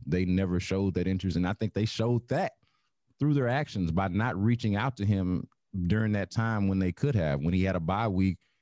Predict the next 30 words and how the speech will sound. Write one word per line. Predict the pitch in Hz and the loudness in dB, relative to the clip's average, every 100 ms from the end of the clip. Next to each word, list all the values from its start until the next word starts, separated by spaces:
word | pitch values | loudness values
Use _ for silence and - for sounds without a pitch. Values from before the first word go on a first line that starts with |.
| _ | _
and | 95 | -2
all | 95 104 | 0 0
he | 98 | 0
had | 101 95 | 0 -2
was | 90 | -4
time. | - 110 98 76 - | -4 -2 0 -2 -2
All | 90 101 | -2 0
he | 101 98 | 0 0
was | 92 | 0
doing | 80 107 98 | 2 2 2
with | 95 | 0
his | 90 | 0
time, | - 104 98 90 - _ _ _ - | -2 -2 0 -2 -6 _ _ _ -4
I | |
guess, | 80 85 | 0 0
other | 78 82 | 0 0
than | 87 85 | 0 -2
preparing | 80 - 95 87 | -2 -2 0 -2
for | - 90 85 82 73 - | -2 0 2 0 -2 -4
whatever, | 82 87 87 85 85 76 - 90 | -2 0 2 0 0 -2 -4 -2
uh, | 90 101 113 - - - | 2 4 2 -2 -14 -20
<laughs> | - - | -8 0
whatever | 101 101 98 92 85 | 2 4 2 2 0
opponent | - 113 101 98 | 2 2 4 4
he | 98 | 4
was | 82 | 2
gonna | 90 | 2
end | 95 87 | 2 0
up | - | -2
seeing | 120 165 110 95 | -2 0 0 -2